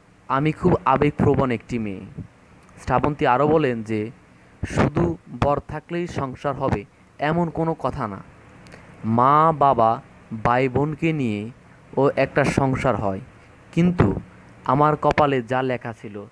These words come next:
তাই হয়েছে। তবে আমি আগের চেয়েও এখন ভালো ভালো সিনেমা নিয়ে মিডিয়াতে থাকতে চাই" বলে দাবি করেন এপার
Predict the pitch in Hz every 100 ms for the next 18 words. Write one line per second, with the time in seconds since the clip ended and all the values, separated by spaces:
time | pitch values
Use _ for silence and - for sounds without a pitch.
0 | _ 120 123 110 107 101 - 101 - -
1 | - - - - 170 175 156 117 107 120
2 | _ _ _ _ _ _ _ _ _ _
3 | _ 127 147 151 160 143 - 165 139 113
4 | - 123 139 127 117 104 110 139 151 156
5 | 156 - 147 147 151 156 135 113 120 -
6 | - - - 117 139 143 151 147 143 139
7 | - 143 101 90 - - 113 135 131 127
8 | 127 123 135 139 135 - - - - 147
9 | - 160